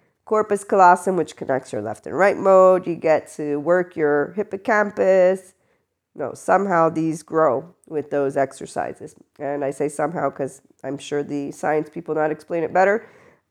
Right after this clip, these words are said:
And the prefrontal cortex grows and the connectome grows. The connectome is what creates the interconnected connectome, which means integration of the brain, which means you get to be smarter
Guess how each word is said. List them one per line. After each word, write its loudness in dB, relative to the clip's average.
And 2
the -2
prefrontal -2
cortex -2
grows -4
and 2
the -4
connectome -2
grows. -2
The -10
connectome -2
is -6
what 2
creates -2
the -10
interconnected -4
connectome, -4
which -4
means 0
integration -4
of -8
the -14
brain, -2
which -10
means -6
you -8
get -4
to -6
be -8
smarter -2